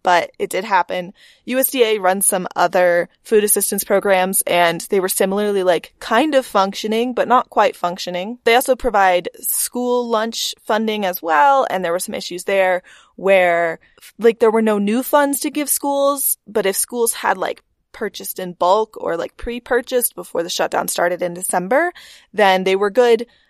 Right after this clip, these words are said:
but, like, they weren't getting additional funds to go out and purchase more food for students. Um, and then there were, there were some other things, particularly around data. So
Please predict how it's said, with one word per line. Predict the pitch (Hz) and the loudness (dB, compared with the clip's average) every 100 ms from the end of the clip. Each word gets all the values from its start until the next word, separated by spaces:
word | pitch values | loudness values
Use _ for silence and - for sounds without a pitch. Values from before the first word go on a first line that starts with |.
| - | -2
but, | 208 - 175 | 2 2 0
like, | 180 190 185 | 0 0 2
they | 190 | 0
weren't | 185 180 165 | 2 0 0
getting | 180 175 165 - 202 | 0 0 -6 -10 -8
additional | 160 180 214 180 | -6 -6 -4 -4
funds | - 175 170 - | 0 0 0 -4
to | |
go | 175 170 | -2 0
out | - | 0
and | 175 - | -4 -10
purchase | - 202 233 | -10 -6 -4
more | 214 247 | -2 -4
food | - 254 240 | -4 -8 -4
for | 254 | -4
students. | 247 247 247 247 - - - _ _ _ 233 | -4 -6 -6 -8 -10 -12 -14 _ _ _ 2
Um, | 214 185 | 2 4
and | 240 | 4
then | 247 | 4
there | 254 | 6
were, | 240 196 | 4 4
there | 226 | 4
were | 233 | 2
some | 254 190 | 0 0
other | 175 202 | 0 0
things, | 190 175 180 - - _ - | -2 -4 -6 -10 -12 _ -2
particularly | 226 - - 269 - 208 196 185 175 | -2 -2 -4 -4 -2 -2 0 -2 -2
around | 165 - 196 180 | -2 -2 -2 -2
data. | 180 254 415 - - - - | 0 4 2 0 -12 -18 -6
So | - 226 214 208 208 196 | 2 6 6 4 2 0